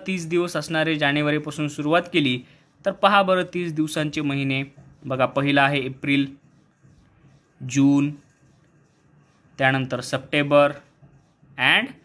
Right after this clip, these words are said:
नोव्हेंबर. बघा, पुन्हा एकदा पहा, जून, जानेवारीपासून पाहूयात तीस दिवसांचे महिने.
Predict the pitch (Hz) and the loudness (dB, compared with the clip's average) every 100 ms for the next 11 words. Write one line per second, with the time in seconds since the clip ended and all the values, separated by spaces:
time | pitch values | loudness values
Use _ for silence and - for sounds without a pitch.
0 | _ _ - 120 113 107 101 101 - - | _ _ -18 -14 -12 -12 -12 -14 -18 -20
1 | _ _ _ _ _ _ - _ - _ | _ _ _ _ _ _ -20 _ -20 _
2 | _ _ _ _ 175 190 190 185 175 165 | _ _ _ _ 0 2 2 4 4 4
3 | 160 156 147 143 143 160 147 143 156 156 | 2 2 0 0 0 -2 2 2 2 0
4 | 156 156 156 151 180 190 156 143 - _ | -2 -6 -8 -2 0 2 2 0 -14 _
5 | _ - 170 151 143 135 131 131 120 127 | _ -4 -2 0 -2 -2 -4 -6 -10 -10
6 | 123 | -10